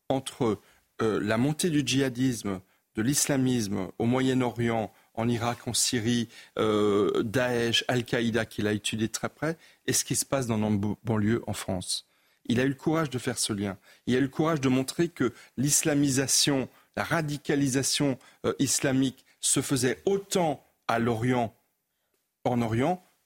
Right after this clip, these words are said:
que dans nos banlieues. Et ça, effectivement, il l'a payé très cher par une forme d'isolement, euh, de l'université française qu'il ne voit très mal. Et d'ailleurs, euh, le procès de Magnanville, quand même, il faut avoir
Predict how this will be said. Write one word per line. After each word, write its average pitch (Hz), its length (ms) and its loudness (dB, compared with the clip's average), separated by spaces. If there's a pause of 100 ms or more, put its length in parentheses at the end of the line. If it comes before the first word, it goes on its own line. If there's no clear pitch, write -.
que - 100 2
dans 127 240 2
nos 117 120 2
banlieues. 98 420 0 (320)
Et 123 100 2
ça, 185 300 2
effectivement, 151 420 0
il 139 140 2
l'a 117 80 2
payé 120 260 0
très - 200 -4
cher 202 280 2 (240)
par 120 140 0
une 123 80 0
forme 147 240 0
d'isolement, 143 800 2 (280)
euh, 120 140 4
de 120 260 2
l'université 143 760 2
française 196 380 0 (240)
qu'il 139 160 2
ne 135 80 4
voit 139 220 2
très - 180 -2
mal. 127 180 0 (260)
Et 131 80 2
d'ailleurs, 165 500 0 (520)
euh, 120 200 2 (240)
le 190 400 0
procès 135 360 2
de 117 120 0
Magnanville, 107 640 -2 (640)
quand 127 100 0
même, 196 240 2
il 135 80 2
faut - 180 0
avoir 120 260 -2